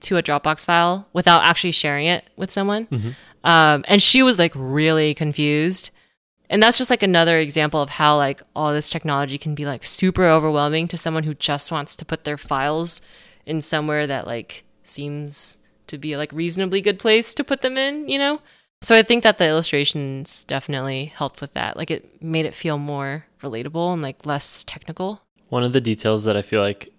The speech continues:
Speaker 2: I certainly missed until I saw it, like, all in a line on Carousel was that all the photos actually told a story. How did you guys come
Speaker 1: Yeah.
Speaker 2: up with the story that you wanted to tell?
Speaker 1: Oh, yeah. So the story is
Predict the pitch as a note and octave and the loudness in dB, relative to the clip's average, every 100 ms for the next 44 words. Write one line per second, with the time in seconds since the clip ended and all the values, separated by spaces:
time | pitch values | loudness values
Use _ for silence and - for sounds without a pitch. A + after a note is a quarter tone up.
0 | _ A2+ A2+ - B2+ C3+ C3 B2+ C#3+ D#3 | _ 0 2 2 2 2 0 2 0 0
1 | - A#2+ G#2+ - G#2+ G#2+ G#2 - A2+ G#2 | -6 -6 -6 0 2 2 0 -2 -2 -2
2 | F#2+ G#2 G#2 - - A2 G#2 G2 G2+ G#2 | -2 -6 -8 -10 -2 2 2 0 -6 -12
3 | _ _ _ _ - A2+ G2 F2+ G2 G#2+ | _ _ _ _ -4 -2 0 -2 -2 -6
4 | F#2 G2 F#2 G2 F#2+ - B2+ A#2+ G2 G2+ | -6 -8 -6 -6 -4 -4 -4 -2 -2 -2
5 | G2 - - A2 A2 A2 G#2 F#2+ F#2+ - | -2 -2 2 2 4 0 0 0 -4 -6
6 | G2+ G2 G2 - - - - _ _ _ | -8 -8 -8 -10 -8 -10 -14 _ _ _
7 | - - _ _ _ - A#2 A#2+ A#2 G#2+ | -20 -20 _ _ _ -4 -2 -2 -2 -2
8 | G#2 F3+ G#3 G#3+ - G2+ - G2+ - - | -4 0 4 4 2 -2 -4 -6 -6 -4
9 | G2 F#2+ F#2+ G2 F#2+ F#2 G2 - G2+ G2+ | -2 -2 -4 -6 -8 -10 -14 -10 -10 -10
10 | _ _ _ C#4+ C4 B3 A#3+ E3+ - G3+ | _ _ _ -2 0 0 2 2 0 -4
11 | - - A3+ A#3+ A3 F#3 B2 E3 D#3 D3+ | -4 -2 0 0 0 -2 -2 -2 -2 -4
12 | - | -6